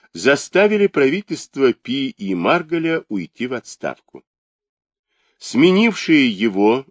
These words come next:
умеренные буржуазные республиканцы подавили восстание на юге страны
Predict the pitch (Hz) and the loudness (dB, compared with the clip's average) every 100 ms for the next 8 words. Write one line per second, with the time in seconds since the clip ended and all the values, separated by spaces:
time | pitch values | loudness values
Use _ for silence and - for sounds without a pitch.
0 | _ 113 131 120 127 123 131 131 139 127 | _ 0 2 4 4 4 2 0 -4 -4
1 | 104 98 98 101 90 85 78 73 - 73 | -4 -4 0 0 0 -4 -8 -10 -16 -16
2 | 71 76 76 78 - 139 - _ _ _ | -12 -8 -8 -10 -10 -12 -12 _ _ _
3 | _ _ - 123 135 135 175 143 120 101 | _ _ 0 2 2 2 0 0 0 0
4 | 101 - - 92 82 76 76 78 73 76 | -2 -6 -2 0 0 -4 -6 -8 -10 -12
5 | 71 76 - 80 69 76 165 | -14 -18 -16 -16 -10 -4 -2